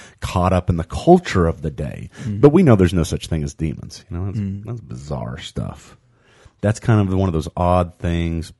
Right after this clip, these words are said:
Speaker 1: Let's put it back in the closet. Let's redefine it. Let's do something with that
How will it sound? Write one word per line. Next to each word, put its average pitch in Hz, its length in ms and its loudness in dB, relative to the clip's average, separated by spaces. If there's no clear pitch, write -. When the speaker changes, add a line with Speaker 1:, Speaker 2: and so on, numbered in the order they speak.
Speaker 1:
Let's 78 160 -4
put 90 160 0
it 80 80 -4
back 90 260 0
in 90 60 -6
the 85 80 -6
closet. 80 560 -4
Let's - 140 -12
redefine 85 600 0
it. - 80 -8
Let's - 180 -10
do 85 180 2
something 85 500 -4
with 76 140 -6
that 76 320 -6